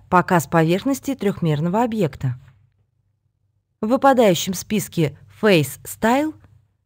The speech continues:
вы можете выбрать тип отображения поверхности. С помощью галочки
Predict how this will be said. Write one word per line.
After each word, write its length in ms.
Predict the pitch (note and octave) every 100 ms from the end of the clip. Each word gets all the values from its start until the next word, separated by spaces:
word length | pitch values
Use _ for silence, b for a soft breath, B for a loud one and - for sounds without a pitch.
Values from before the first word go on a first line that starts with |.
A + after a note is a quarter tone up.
| _
вы 160 | A3 D4
можете 440 | C#4 G3 G3 G3+
выбрать 380 | F#3+ E3+ D#3+ -
тип 220 | A3 F3+
отображения 680 | E3 D3+ D#3+ D3+ A3 B3+ A#3+
поверхности. 800 | G3 D3+ C#3 - C3 - - B2+ _ _ _ _ _ _ _ _ _ _ _ _ _ _
С 100 | -
помощью 420 | C4 B3 - C4
галочки 680 | A3+ F#3 D#3+ - - D3+